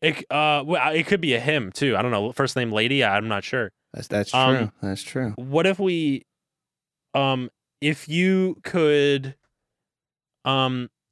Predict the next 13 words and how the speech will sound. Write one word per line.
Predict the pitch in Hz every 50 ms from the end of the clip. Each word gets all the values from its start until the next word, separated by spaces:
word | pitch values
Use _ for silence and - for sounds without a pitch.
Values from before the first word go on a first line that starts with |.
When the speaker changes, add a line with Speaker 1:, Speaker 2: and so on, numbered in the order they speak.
| _ _ _ _
Speaker 1:
if | 147 156 160 160 - - - - _ _ _ _ _ _ _ _ _ _ _ _ _ _ _
M | 139 151 170 185 190
Cole | - - - 147 127 123 123 123 127 131 135 139 143 143 139 _ _ _ _ _ _ _ _ _ _ _ _ _ _ _ _ _ _ _ _ -
jumped | - - 135 139 143 147 147 143 - - -
off | - 139 143 139 135 -
a | 139 131 131
bridge, | 127 135 143 151 151 147 147 139 135 - - - - _ _ _ _ _ _
would | - 123 139 143 135
you | 135 139 139
do | 135 139 135 139 143
it | 139 -
too? | - - 180 147 104 87 - _ _ _ _ _ _ _ _ _ _
Speaker 2:
Perfect. | - - - 92 - - - - - - - -